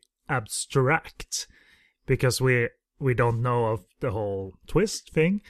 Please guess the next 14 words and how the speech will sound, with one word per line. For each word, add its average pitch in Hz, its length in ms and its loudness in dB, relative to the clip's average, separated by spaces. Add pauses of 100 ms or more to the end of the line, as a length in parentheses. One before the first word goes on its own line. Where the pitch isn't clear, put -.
(540)
and 131 240 2
we 127 160 6
don't 120 240 2
know 113 140 0
of 110 80 -6
the 110 80 0
whole 120 120 0
context, 156 560 0
therefore. 151 360 2
So 131 100 2
I - 20 4
wonder 147 280 4
how 113 180 2
the 110 240 -2